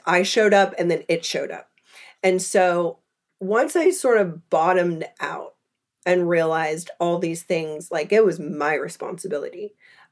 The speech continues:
I could no longer play the victim or put it on everyone else. I had to let go of the idea that I could save Marcus or I could save my marriage. I had to completely surrender to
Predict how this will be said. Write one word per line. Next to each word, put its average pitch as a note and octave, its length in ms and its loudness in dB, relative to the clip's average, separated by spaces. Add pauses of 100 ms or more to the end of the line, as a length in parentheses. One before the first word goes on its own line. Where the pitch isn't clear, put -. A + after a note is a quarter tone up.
(160)
I F#3 200 6
could A3+ 180 -4
no G3 220 4
longer E3+ 320 0
play E3+ 240 -2
the F#3+ 120 2
victim E3+ 480 -2
or E3 180 -6
put F#3 260 -6
it F3+ 100 2
on E3+ 180 -2
everyone D#3+ 400 -6
else. - 320 -14 (440)
I G3 160 6
had B3+ 300 2
to A3 100 2
let F3 360 -2
go F3+ 240 6
of F3 120 2
the E3+ 100 -2
idea E3 560 -2 (240)
that F3+ 220 4
I E3+ 100 0
could F3+ 220 -4
save F3+ 340 0
Marcus G#3 600 0 (180)
or F3+ 80 4
I F#3 60 2
could F#3 180 0
save E3+ 320 -2
my D#3+ 180 -4
marriage. D3+ 500 -8 (160)
I F#3+ 100 2
had F#3+ 160 2
to F#3 60 2
completely G#3 840 -2
surrender E3+ 840 -2 (260)
to F3 500 0